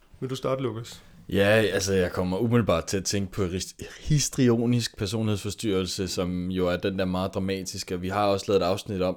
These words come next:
Speaker 2: den for ikke s-, alt for lang tid siden. Øh, og i øvrigt, men den tror jeg også hæng-, kan hænge lidt sammen med Münchhausen by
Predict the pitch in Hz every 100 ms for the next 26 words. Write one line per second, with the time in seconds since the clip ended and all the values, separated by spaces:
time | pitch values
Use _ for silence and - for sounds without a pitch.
0 | - 101 90 95 85 87 101 101 101 -
1 | - 107 95 110 92 73 - 92 - 104
2 | 101 101 - - - - _ 98 98 92
3 | 92 - 101 98 101 123 139 - - -
4 | - 110 123 120 135 143 - 151 123 104
5 | 120 180 143 - 113 110 107 113 - 98
6 | 98 98 101 110 95 87 90 85